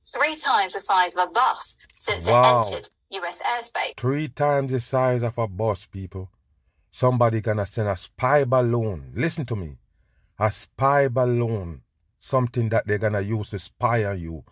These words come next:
Speaker 2: Why it need to big like three school bus? It's a spy, people, a spy. You're spying on other people in their country and you send a balloon that big and white?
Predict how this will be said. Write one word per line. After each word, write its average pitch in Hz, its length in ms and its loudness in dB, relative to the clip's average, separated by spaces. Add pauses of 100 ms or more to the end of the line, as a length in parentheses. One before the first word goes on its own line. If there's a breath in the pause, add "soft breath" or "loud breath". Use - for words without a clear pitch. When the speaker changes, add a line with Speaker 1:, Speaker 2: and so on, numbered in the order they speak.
(420 soft breath)
Speaker 2:
Why 127 360 6
it - 60 -12
need 120 300 -2
to 117 100 -4
big 101 320 -4
like 107 340 0
three 135 580 -4 (280)
school 127 520 -2
bus? 95 520 -4 (1700)
It's 117 160 -4
a 120 80 4
spy, 143 520 0
people, 107 380 -10
a 101 60 -6
spy. 110 680 -4 (960)
You're 98 120 -4
spying 131 520 2
on 123 180 -2
other 123 200 2
people 120 460 -6 (420 soft breath)
in 110 140 -2
their 110 140 2
country 123 500 0
and 98 80 -4
you 98 60 -2
send 113 240 -2
a 104 60 2
balloon 104 520 -2
that 98 300 -4
big 127 200 2
and 95 280 0
white? 151 400 -2